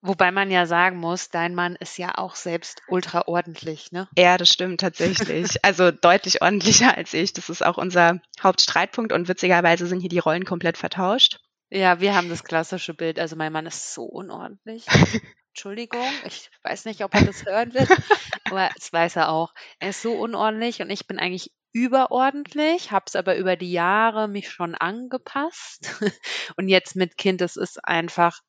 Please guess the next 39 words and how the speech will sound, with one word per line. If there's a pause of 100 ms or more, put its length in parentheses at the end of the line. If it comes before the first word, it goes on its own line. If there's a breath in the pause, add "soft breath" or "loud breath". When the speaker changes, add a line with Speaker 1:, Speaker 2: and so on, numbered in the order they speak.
(180)
Speaker 1:
viel,
viel
schwerer
und
ich
schaff
das
nicht.
Und (680 loud breath)
ich
selbst
hab
für
mich
aber
auch
den
Anspruch
da
einfach
sehr
runtergeschraubt.
Dann
ist
halt
nicht
aufgeräumt
oder
dann
ist
Speaker 2:
Ja,
Speaker 1:
nicht
immer
Speaker 2:
das
muss
man
Speaker 1:
richtig
Speaker 2:
auch.
Speaker 1:
geputzt.